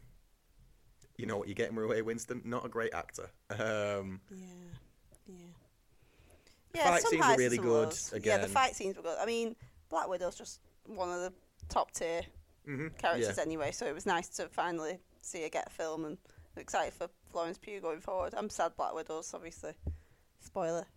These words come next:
Speaker 1: I think
Speaker 2: died,
Speaker 1: it really
Speaker 2: but
Speaker 1: speaks to how good the characters introduced in that film were, that Yelena, Red Guardian, and, and Task-, Taskmaster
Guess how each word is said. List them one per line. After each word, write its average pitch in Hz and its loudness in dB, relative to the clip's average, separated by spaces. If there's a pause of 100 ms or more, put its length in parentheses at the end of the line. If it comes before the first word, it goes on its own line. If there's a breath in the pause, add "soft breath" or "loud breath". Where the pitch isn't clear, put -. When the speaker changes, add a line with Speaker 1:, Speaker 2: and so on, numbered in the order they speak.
Speaker 1:
I 156 0
think 160 2
Speaker 2:
died, - 2
Speaker 1:
it - 0 (120)
really 120 4
Speaker 2:
but 151 0
Speaker 1:
speaks 104 -4
to 92 0 (100)
how 98 0
good 87 -2 (160)
the - -8
characters 92 -2
introduced 92 -4
in 87 -6
that - -10
film 87 -4
were, 85 -2
that 85 -4 (640)
Yelena, 90 -2 (100)
Red 98 -4
Guardian, 87 -4
and, 87 -8 (100)
and 95 -8
Task-, - -10 (280)
Taskmaster 117 -10